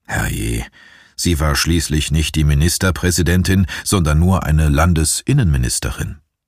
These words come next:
Und ja, hin und wieder gab es Drohbriefe und hässliche Kommentare in den sozialen Netzwerken, die einem schon mal die Lust auf politische Arbeit verderben konnten.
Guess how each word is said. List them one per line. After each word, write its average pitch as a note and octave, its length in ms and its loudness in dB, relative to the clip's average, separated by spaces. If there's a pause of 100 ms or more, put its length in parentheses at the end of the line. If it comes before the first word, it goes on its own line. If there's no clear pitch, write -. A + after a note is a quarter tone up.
Und E2+ 160 0
ja, F#2 340 2
hin G#2+ 300 0
und G2+ 260 0
wieder F2+ 460 2
gab D#2 320 -2
es E2 200 -4
Drohbriefe F2 840 0
und D2+ 200 -2
hässliche E2 520 -2
Kommentare D#2 720 0
in D2 120 0
den D2 120 -2
sozialen D2+ 520 -2
Netzwerken, D#2+ 640 -2 (340)
die G2 80 2
einem G#2+ 240 2
schon G2+ 240 0
mal F#2 120 2
die F2 100 2
Lust G2+ 320 0
auf F2 200 -4
politische E2 580 0
Arbeit D2+ 420 2
verderben D2+ 520 -2
konnten. - 540 -6